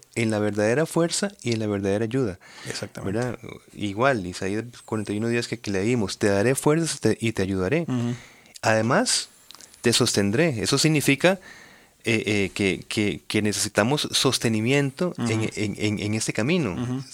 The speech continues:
Speaker 1: "Te sostendré con mi mano derecha victoriosa", dice. O sea,
Speaker 2: Exacto.
Speaker 1: que la victoria no va, no va a estar en lo que nosotros hagamos, sino va a estar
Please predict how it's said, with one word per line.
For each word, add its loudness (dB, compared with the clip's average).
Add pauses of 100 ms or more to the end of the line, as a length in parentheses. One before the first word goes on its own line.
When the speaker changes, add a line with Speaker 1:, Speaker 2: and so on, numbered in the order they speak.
(180)
Speaker 1:
"Te -2
sostendré -2
con 0
mi 0
mano 0
derecha 2
victoriosa", 2
dice. -2
O -8
sea, 4
Speaker 2:
Exacto. -2 (400)
Speaker 1:
que 4
la 4
victoria 4
no 2
va, 4
no 2
va 2
a 2
estar 4
en 2
lo -2
que -4
nosotros 0
hagamos, 2
sino 0 (400)
va 6
a 2
estar 2